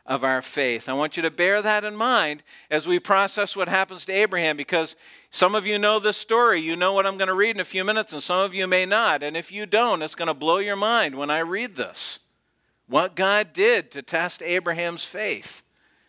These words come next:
But I want you to think about that as we walk through it, 'cause we're gonna revisit that shortly. The extent of our sacrifice reflects the depth of our faith. Now let's start in Genesis twenty-two in verse one, and there we read,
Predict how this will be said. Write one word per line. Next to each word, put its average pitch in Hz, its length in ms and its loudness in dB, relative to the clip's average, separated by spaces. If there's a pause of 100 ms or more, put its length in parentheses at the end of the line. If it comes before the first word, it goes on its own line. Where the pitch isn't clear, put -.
(340)
But 123 100 -4
I 135 40 0
want 185 300 -2
you 247 60 -4
to 240 120 0
think 254 280 -4
about 156 320 0
that 151 220 2
as 160 140 -6
we 165 80 -6
walk 160 300 0
through 196 280 2
it, 123 80 -12
'cause 123 140 -14
we're 127 80 -10
gonna 151 220 -2
revisit 165 520 0
that 165 220 0
shortly. 131 480 -4 (300)
The 135 140 2
extent 175 480 0
of 214 120 0
our 208 160 0
sacrifice 139 960 -4 (300)
reflects 123 560 -4
the 131 120 -8
depth 117 400 -4
of 117 160 -12
our 120 160 -2
faith. 120 440 -2
Now 127 120 -2
let's 143 240 -2
start 180 360 0
in 165 100 -6
Genesis 151 480 -6
twenty-two 165 720 -4 (680)
in 113 160 -20
verse 127 360 -2
one, 139 380 0 (380)
and 117 160 -2
there 135 160 4
we 175 200 2
read, 135 400 -2